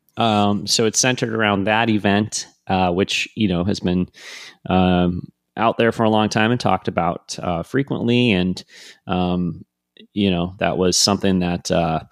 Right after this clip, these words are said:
was discussed, um, in the first wave of books, that that was, uh, you know, the plan and something that was gonna happen, et cetera. Um,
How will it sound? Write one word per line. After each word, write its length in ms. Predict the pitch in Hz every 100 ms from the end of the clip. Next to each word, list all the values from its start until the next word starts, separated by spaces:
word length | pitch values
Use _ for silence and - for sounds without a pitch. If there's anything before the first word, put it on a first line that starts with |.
| _ - - - - - - _ _ _ _ _ _ _ _ _ -
was 240 | 117 127 -
discussed, 600 | 120 143 131 - - - - -
um, 380 | 107 104 101 101 - -
in 160 | 110 104
the 60 |
first 260 | - 131 -
wave 200 | 120 107
of 100 | 104
books, 280 | 107 107 -
that 140 | 98
that 160 | 92 85
was, 340 | 92 - - - -
uh, 40 | - -
you 120 | 98
know, 120 | 87
the 80 | -
plan 460 | - 95 90 90 87
and 120 | 85
something 260 | - 85 -
that 100 | -
was 100 | -
gonna 140 | -
happen, 360 | 104 92 92 90
et 120 | -
cetera. 520 | 98 87 90 87 87 - _
Um, 440 | 92 85 80 82